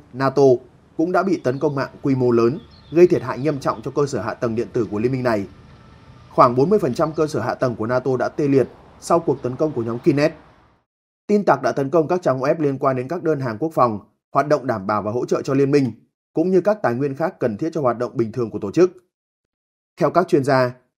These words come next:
các trang web tiếp tục bị tấn công, từ chối dịch vụ phân tán, didos, khiến cho người dùng không thể truy cập các tài khoản làm việc. Trong số các đơn vị bị tấn công, có Bộ Tư lệnh Phát triển Chiến tranh, Cơ quan Hỗ trợ và Mua sắm của nato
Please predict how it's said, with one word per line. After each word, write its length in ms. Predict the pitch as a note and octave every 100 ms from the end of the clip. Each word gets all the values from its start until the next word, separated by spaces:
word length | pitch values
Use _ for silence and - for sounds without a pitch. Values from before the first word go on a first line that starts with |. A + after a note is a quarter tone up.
| -
các 140 | G#3
trang 160 | G#3 D3+
web 160 | D3+ F#3+
tiếp 140 | G#3+ G#3
tục 100 | D#3
bị 100 | A#2+ A2
tấn 160 | A#2+
công, 220 | C#3 C#3 G#2+ _
từ 140 | C#3 C3
chối 180 | B2
dịch 140 | D3+ C3+
vụ 140 | C3+
phân 180 | B2 C3
tán, 240 | A2+ A#2 D#3 _
didos, 360 | - C3 E3 G3+ - _ _
khiến 200 | - D3+
cho 100 | G3
người 180 | F#3 C3
dùng 160 | C#3
không 140 | C3 E3+
thể 140 | B2+
truy 140 | G#2+ C#3
cập 200 | C3 C3+
các 120 | D#3+
tài 100 | A#2
khoản 180 | G#2+ F#2+
làm 120 | G2
việc. 200 | A#2 A2+ - _ _ _ _ _ _ _ _
Trong 180 | E3+ D#3
số 180 | D3+ C#3+
các 120 | F#3+
đơn 140 | E3+
vị 120 | D3
bị 140 | B2+ B2
tấn 160 | B2 A#2+
công, 260 | D#3+ D3 C3+ _ _
có 120 | - D#3
Bộ 160 | F#3
Tư 120 | D#3
lệnh 140 | F3+ B2
Phát 160 | -
triển 160 | - A2
Chiến 180 | B2 B2
tranh, 260 | D#3 C#3 A#2+ _ _ _
Cơ 120 | F#3 F3+
quan 160 | F3+
Hỗ 160 | D#3 D3
trợ 200 | - B2
và 120 | A2+
Mua 140 | C3
sắm 200 | C#3 A#2
của 100 | C#3
nato 260 | A#2 A#2+ C3+